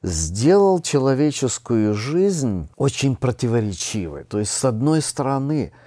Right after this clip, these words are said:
у нас внутри тяга к добру, к справедливости, к миру, к гармонии, ко всему тому доброму, для чего создал Бог человека. С другой стороны, она постоянно наполнена злом, местью, враждой,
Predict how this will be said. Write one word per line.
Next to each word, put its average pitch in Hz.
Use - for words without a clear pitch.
у 131
нас 147
внутри 151
тяга 127
к 98
добру, 123
к -
справедливости, 120
к -
миру, 123
к 82
гармонии, 120
ко 135
всему 170
тому 175
доброму, 123
для 113
чего 143
создал 139
Бог 120
человека. 127
С 101
другой 127
стороны, 185
она 107
постоянно 131
наполнена 113
злом, 85
местью, 95
враждой, 104